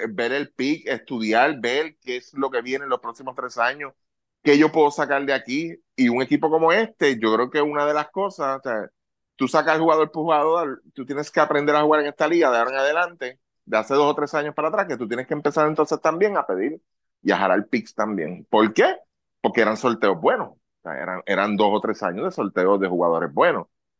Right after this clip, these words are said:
Y, y, y tú ir escalando y subiendo y upgrading, upgrading, hasta que tú puedes, mira, voy a coger uno de los primeros tres. Yo puedo coger una o dos figuras de ahí, que yo sé que alrededor de ese equipo, yo en dos o tres años,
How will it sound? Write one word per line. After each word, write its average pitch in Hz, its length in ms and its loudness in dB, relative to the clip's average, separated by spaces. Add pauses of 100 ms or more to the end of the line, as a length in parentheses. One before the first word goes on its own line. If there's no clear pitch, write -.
(300)
Y, 107 440 0
y, 104 520 -4
y 113 160 -4
tú 151 160 4
ir 190 100 6
escalando 131 680 -2
y 98 60 -12
subiendo 110 680 -6
y 95 60 -4
upgrading, 101 600 0
upgrading, 151 500 0
hasta 113 200 -6
que 98 80 -10
tú 95 140 -20
puedes, 110 200 0
mira, - 240 -6
voy 87 220 -6
a 98 60 -2
coger 107 180 -4
uno 117 140 -6
de 120 60 2
los 123 80 -2
primeros 139 360 -2
tres. 247 180 0 (520)
Yo 120 140 4
puedo 127 240 6
coger 135 260 4
una 139 180 0
o 135 40 2
dos 139 140 0
figuras 151 360 -4
de 165 80 0
ahí, 220 340 -4 (880)
que 180 200 -10
yo 190 160 -6
sé 220 160 -2
que 175 260 0 (100)
alrededor 110 360 0
de 113 60 -2
ese 156 140 -6
equipo, 233 300 -2
yo 127 140 2
en 127 100 -4
dos 135 120 2
o 139 80 2
tres 156 220 -2
años, 233 380 -6